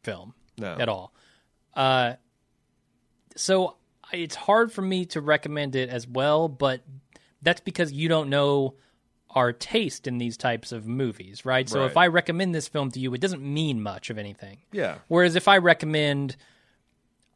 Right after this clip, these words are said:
Speaker 1: I don't know, some stupid racing action flick, you
Speaker 2: Mm-hmm.
Speaker 1: probably understand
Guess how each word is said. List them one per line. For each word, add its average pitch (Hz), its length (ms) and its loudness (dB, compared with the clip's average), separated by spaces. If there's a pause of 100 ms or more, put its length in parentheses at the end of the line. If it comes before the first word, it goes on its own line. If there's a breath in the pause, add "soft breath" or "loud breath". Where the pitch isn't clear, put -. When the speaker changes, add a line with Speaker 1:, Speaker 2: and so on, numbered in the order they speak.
(100)
Speaker 1:
I 156 80 6
don't 135 140 4
know, 110 140 -2
some 160 580 -2
stupid 143 560 0
racing 135 840 -2
action 120 600 2
flick, 113 500 -6
you 220 60 -4
Speaker 2:
Mm-hmm. 127 140 -14
Speaker 1:
probably 240 560 2
understand 190 720 2